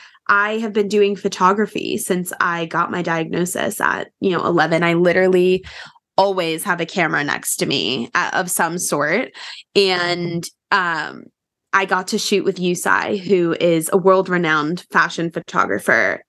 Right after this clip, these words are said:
And that was one of the most full circle moments for me because I idolized him and looked up to him for so long. And then I was on the other side of the camera with him.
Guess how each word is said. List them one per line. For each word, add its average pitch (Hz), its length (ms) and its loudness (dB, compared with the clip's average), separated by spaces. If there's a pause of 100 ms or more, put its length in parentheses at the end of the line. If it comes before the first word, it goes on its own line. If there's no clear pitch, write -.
And 156 600 0 (560)
that 190 300 0
was 185 160 -2
one 175 160 0
of 170 100 -4
the 175 100 0
most 156 260 0
full 139 180 0
circle - 320 0
moments 82 400 -2
for 196 120 4
me 180 140 2
because 180 420 -4 (120)
I 165 340 0
idolized 170 640 -2
him 185 240 -2
and 180 200 -2
looked 170 280 -4
up 165 180 -2
to 190 100 -10
him 165 440 -4 (640)
for 208 160 4
so 190 340 2
long. 160 560 0 (400)
And 170 440 -2
then 180 220 -2
I 180 100 -2
was 180 120 -4
on 175 140 -2
the 165 140 -8
other 147 240 -4
side - 260 -2
of 156 160 -8
the - 80 -8
camera - 380 -4
with 214 180 -4
him. - 400 -4